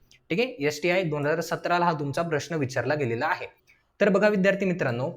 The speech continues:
हे होते तुमचे मागील वर्षी स्पर्धा परीक्षांमध्ये वर्णविचार ह्या घटकावरती विचारले गेलेले प्रश्न.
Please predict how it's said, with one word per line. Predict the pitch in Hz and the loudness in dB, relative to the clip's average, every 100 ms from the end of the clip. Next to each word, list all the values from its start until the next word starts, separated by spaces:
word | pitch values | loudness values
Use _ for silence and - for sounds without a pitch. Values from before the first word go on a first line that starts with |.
| - | -14
हे | - 165 | -4 2
होते | 180 175 | 4 4
तुमचे | 170 160 185 | 2 0 0
मागील | 151 147 156 196 | 2 2 4 4
वर्षी | 180 139 120 | 2 2 -4
स्पर्धा | - - 156 185 | -4 -2 0 2
परीक्षांमध्ये | 190 165 160 165 147 120 131 | 2 0 0 -2 0 0 0
वर्णविचार | 131 147 170 175 139 135 139 | 2 2 2 0 0 -2 -4
ह्या | 139 170 | -4 -4
घटकावरती | 151 139 147 143 143 160 | -4 -2 0 0 -2 -4
विचारले | 139 131 120 139 | -2 -4 -2 -4
गेलेले | 120 117 | -4 -4
प्रश्न. | 143 185 - | 0 0 0